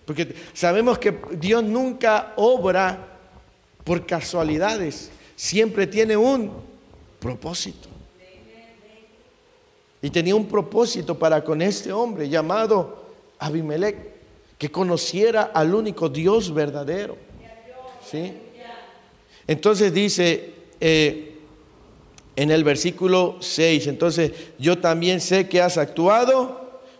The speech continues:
con integridad de tu corazón", dice, "y yo te detuve", y dice, "y yo también te detuve de pecar contra mí, y así no te permití".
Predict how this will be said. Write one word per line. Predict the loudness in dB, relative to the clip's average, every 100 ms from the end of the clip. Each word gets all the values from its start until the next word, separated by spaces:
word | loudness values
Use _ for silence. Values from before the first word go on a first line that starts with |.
| _
con | 0 4 4 2 -4 -12 -20 -20 -20 -20 -20 -20 -20 -4
integridad | 0 2 2 2 2 2 4 2 0 -6 -18 -20 -20 -20 -20 _ _ -20 -20 -20 _ _ _
de | -4 -2
tu | -2 0
corazón", | 2 2 0 -2 -4 -4
dice, | -4 -6 -4 -4
"y | 2
yo | 2 2
te | 0
detuve", | -2 -2 2 4 2 0 -6 -18 -20 -20 -20 _ _ _ _ _ _ _ -20 -20 -20 _ _ _
y | -4
dice, | 0 0 0
"y | 0 2
yo | 4
también | 4 2 2
te | 2
detuve | 2 4 4
de | 2
pecar | 0 2 2 2
contra | 0 2 2
mí, | 4 2 2
y | 2
así | 2 2 2
no | 2
te | 2 2
permití". | 2 2 0 0 2 2 -2 -10